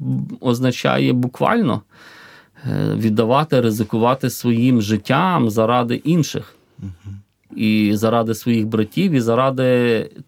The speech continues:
Speaker 1: тих людей, які, можливо, ще не пізнали любов Христа.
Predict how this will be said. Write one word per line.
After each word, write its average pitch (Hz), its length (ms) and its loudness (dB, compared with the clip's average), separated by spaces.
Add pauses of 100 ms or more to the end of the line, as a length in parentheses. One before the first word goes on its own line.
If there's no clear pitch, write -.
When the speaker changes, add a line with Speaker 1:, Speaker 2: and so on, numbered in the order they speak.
(120)
Speaker 1:
тих 143 280 -2
людей, 147 480 0
які, 151 460 -2
можливо, 135 1200 2
ще - 240 -2
не 143 120 2
пізнали 143 480 0
любов 107 300 0
Христа. - 500 -6